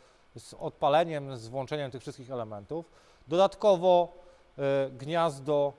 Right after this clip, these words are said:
U S B, które znajduje się po lewej stronie na kierownicy. Można coś podłączyć, telefon, ładowarka, e, do telefonu, czy też jakieś, e, inne urządzenie. I też, co jest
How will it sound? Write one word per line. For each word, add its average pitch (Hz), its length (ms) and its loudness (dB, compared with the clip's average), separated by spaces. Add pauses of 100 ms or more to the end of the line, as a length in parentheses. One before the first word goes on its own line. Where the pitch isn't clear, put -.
(360)
U 156 220 0
S 131 200 0
B, 135 480 0
które 135 260 -6
znajduje 131 380 -6
się 131 300 -2 (540)
po 151 100 0
lewej 139 280 0
stronie 143 420 -6
na 127 120 -6
kierownicy. 123 800 -6 (160)
Można 135 300 -8
coś - 180 -14
podłączyć, 131 640 -4 (220)
telefon, 120 600 -4
ładowarka, 117 800 -4 (460)
e, 117 100 -8
do 113 100 -10
telefonu, 131 440 -6
czy - 120 -18
też 117 140 -10
jakieś, - 420 -16
e, 117 220 -10
inne 131 240 -10
urządzenie. 117 580 -6 (1300)
I 180 380 -2 (600)
też, 190 280 2 (180)
co 180 100 -4
jest - 240 -6